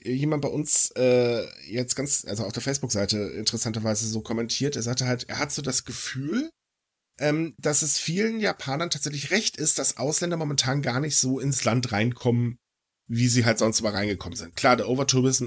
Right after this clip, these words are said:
ist ein Problem, da brauchen wir nicht drüber reden. Aber auch so ist man eher,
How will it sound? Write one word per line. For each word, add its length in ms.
ist 180
ein 80
Problem, 460
da 60
brauchen 220
wir 60
nicht 140
drüber 180
reden. 320
Aber 580
auch 120
so 500
ist 220
man 160
eher, 560